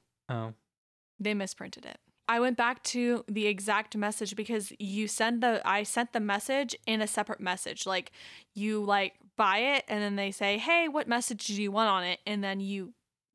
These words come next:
Speaker 2: send it in the text box on Etsy.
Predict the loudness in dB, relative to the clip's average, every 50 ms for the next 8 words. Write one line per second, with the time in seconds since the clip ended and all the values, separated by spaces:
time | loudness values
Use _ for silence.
0 | -20 _ -8 -6 -2 0 0 0 0 0 -2 -2 -4 -4 -6 -8 -8 -4 0 0
1 | 0 0 -2 -4 -10 -10 -10 -10 -14 _ _ _ _ _ _ _ _ _ _ _
2 | _ -2 2 4 4 4 2 -2 -4 -4 -2 -2 0 -2 -2 -2 -2 0 0 0
3 | 0 -2 -4